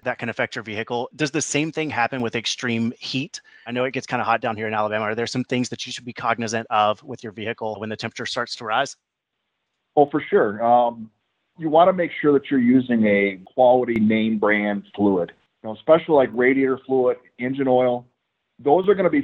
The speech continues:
Speaker 2: formulated to be able to handle that high temperature operation, especially, I mean, if you're talking, like, Death Valley type operation, or even, I'm sure it gets well over a hundred there in southern Alabama. You know, you're gonna wanna make sure you're using a name brand fluid, and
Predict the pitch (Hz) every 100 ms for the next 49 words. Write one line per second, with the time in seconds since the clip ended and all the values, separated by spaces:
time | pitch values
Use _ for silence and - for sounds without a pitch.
0 | - 135 139 147 135 135 139 131 - 127
1 | 120 117 120 120 120 113 104 113 123 123
2 | 120 120 107 104 117 120 135 120 127 -
3 | 110 101 - 104 117 - 135 247 220 151
4 | 147 160 - 190 160 135 107 104 _ _
5 | - 107 135 143 107 117 120 135 131 131
6 | 127 127 120 123 120 117 127 - 127 139
7 | 151 123 98 _ _ - - 113 147 139
8 | 135 131 120 127 135 127 123 135 135 107
9 | 107 107 101 - 113 113 110 110 107 120
10 | 113 95 - _ _ _ - 107 113 135
11 | 156 143 139 135 131 139 127 131 123 110
12 | 110 113 113 113 107 107 - 113 104 135
13 | 190 208